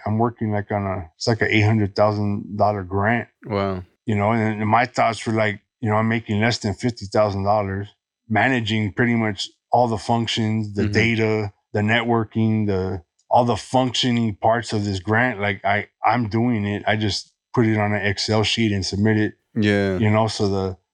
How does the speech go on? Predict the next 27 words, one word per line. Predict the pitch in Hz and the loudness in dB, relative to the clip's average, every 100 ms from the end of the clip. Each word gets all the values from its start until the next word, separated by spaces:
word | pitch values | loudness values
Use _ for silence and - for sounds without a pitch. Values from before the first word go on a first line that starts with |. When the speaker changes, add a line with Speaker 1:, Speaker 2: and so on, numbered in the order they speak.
| - | -12
Speaker 1:
so | - 98 | -6 -4
development | 95 104 113 110 110 104 | -2 0 2 2 0 0
and | 101 101 | -2 2
all | 98 104 | 2 2
those | 107 - | 0 -2
people | 110 - 101 | -6 -2 0
have, | 101 104 | 0 -2
you | 123 | 0
know, | 113 135 | 2 2
but | 147 127 | 2 0
I, | 113 101 - _ - | 0 -4 -14 _ -2
I | 120 | 0
was | 120 | 2
like, | 117 | 0
"I | 143 | 0
could | 165 139 | -4 -2
do | 220 | -2
this," | 202 98 85 - | 0 -4 -6 -4
you | 101 | 0
know, | 113 | 2
Speaker 2:
Mm-hmm. | 117 92 - _ 113 | 2 -2 -8 _ -4
Speaker 1:
and | |
the | 113 | 0
Action | 117 117 135 | 0 0 -2
Project | 107 123 120 120 113 | 0 0 0 -2 -2
was | 98 | -4
born. | 87 117 135 143 | 0 0 0 -2